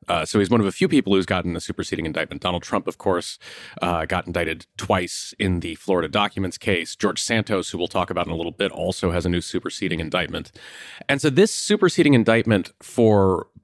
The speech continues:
uh, Senator Menendez adds a charge related to the Foreign Agents Registration Act. It alleges that he was an agent of the government of Egypt as a sitting senator and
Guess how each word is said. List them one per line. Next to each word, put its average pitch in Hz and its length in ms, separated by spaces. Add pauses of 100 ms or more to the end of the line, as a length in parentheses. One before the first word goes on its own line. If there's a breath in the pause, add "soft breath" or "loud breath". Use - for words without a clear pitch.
uh, 104 160
Senator 110 300
Menendez 95 680
adds 107 300
a 98 40
charge 123 600 (320 loud breath)
related 120 320
to 104 40
the 104 60
Foreign 107 300
Agents 98 280
Registration - 600
Act. - 240
It 87 60
alleges 92 340
that 87 120
he 110 120
was 90 260
an 85 300 (160)
agent 117 560
of 95 140
the 101 60
government 98 360
of 90 80
Egypt 90 480 (460 loud breath)
as 110 240
a 107 40
sitting 104 300
senator 82 540 (520 loud breath)
and 101 260